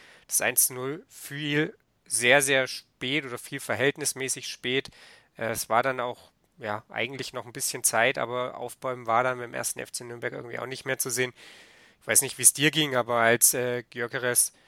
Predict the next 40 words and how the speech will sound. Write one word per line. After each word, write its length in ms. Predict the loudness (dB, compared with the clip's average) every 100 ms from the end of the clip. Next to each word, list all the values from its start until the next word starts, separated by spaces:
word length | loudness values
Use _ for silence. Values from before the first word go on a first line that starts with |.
| _ _ 0
da 160 | 2
den 320 | 4 2 -2 -10 4
Ball, 400 | 8 10 8 4 _ _ _ _ _ _
ja, 220 | -4 -2
irgendwie 400 | -4 -8 -10 -4
an 160 | -4 -6
gefühlt 400 | -14 -14 -6 2
zehn 240 | 4 4
F-C-N-Spielern 840 | 2 -2 0 0 0 -4 2 2 2
vorbei 540 | -2 2 6 8 6
und 220 | 2 -6
an 100 | -2
der 140 | 2 4
Hand 240 | 4 2
von 360 | -8 -6 -6 -4
Dornebusch 500 | -4 -4 -4 -8 -10 _
vorbei 360 | -8 0 2
ins 320 | 2 -2 -2 -2
Tor 220 | -2 -4
schießt, 460 | -4 -6 -6 -6 -12 -20 _ -8
da 140 | -2
war 120 | 0
mir 100 | 0
schon 180 | -4 -8
klar, 260 | 0 4 4
dass 180 | 4
man 140 | 0 -2
das 100 | -10
Spiel 200 | -6 -2
jetzt 180 | -2 0
auch 80 |
abpfeifen 460 | -2 -4 -8 -10 -10
könnte. 340 | -14 -14 -12 -16
Ich 120 | -6
weiß 200 | -2 -2
nicht, 140 | -4
wie 40 | -8
es 80 | -4
dir 140 | -4
ging. 140 | -6